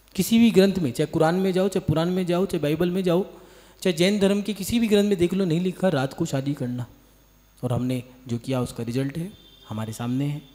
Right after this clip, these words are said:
रात को शादी करी है तो हमने जितने दुख दिए हैं, पहले शादी करने के बाद शरी-, अ, परिवार,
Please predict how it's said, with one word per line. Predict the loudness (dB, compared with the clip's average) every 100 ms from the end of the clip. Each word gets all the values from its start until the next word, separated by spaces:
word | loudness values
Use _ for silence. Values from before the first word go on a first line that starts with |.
| -20 -20 _ -10
रात | -10
को | -8 -10
शादी | -8 -8
करी | -6 -4 -2
है | -4 -8 -18 _ _ _ _ _
तो | -10
हमने | -8 -8
जितने | -10 -4 -2
दुख | 0 0 -2
दिए | -2 2
हैं, | 2 2 0 -4 -14 -20 _ _
पहले | -6 -2 -2 -2 -6 -18 -14
शादी | -8 -6 -4 -4
करने | -2 -2 -2
के | -2
बाद | -2 0 -2 -6 -20 -18
शरी-, | -8 -6 -6 -8 -14 -12
अ, | -6 -6 -6 -10 -18 _ _
परिवार, | -6 0 4 4 0 -8 -20